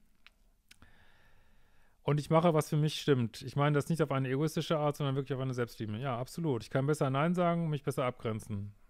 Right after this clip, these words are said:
Das sind alles diese typischen, da in meinen Kursen, wir haben ja auch gerade die Selbstliebe-Challenge, die kannst du auch noch einsteigen.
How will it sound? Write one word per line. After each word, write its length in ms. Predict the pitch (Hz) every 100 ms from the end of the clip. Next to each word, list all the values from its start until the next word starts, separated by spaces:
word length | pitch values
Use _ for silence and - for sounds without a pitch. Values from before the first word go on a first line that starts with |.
| - - - - - - - - - - - -
Das 160 | - 127
sind 120 | 143
alles 200 | 127 147
diese 220 | 143 135
typischen, 1000 | - 165 156 135 147 147 143 139 135 143 - - -
da 140 | - 131
in 80 | 131
meinen 200 | 131 135
Kursen, 300 | 147 143 131
wir 40 |
haben 80 | 143
ja 60 | 139
auch 80 |
gerade 200 | - 131
die 40 | 120
Selbstliebe-Challenge, 760 | 139 - 139 139 - 143 139 -
die 240 | 127 120 120
kannst 220 | 127 120
du 60 |
auch 60 | 127
noch 120 | 135
einsteigen. 680 | 131 135 - 131 127 131 131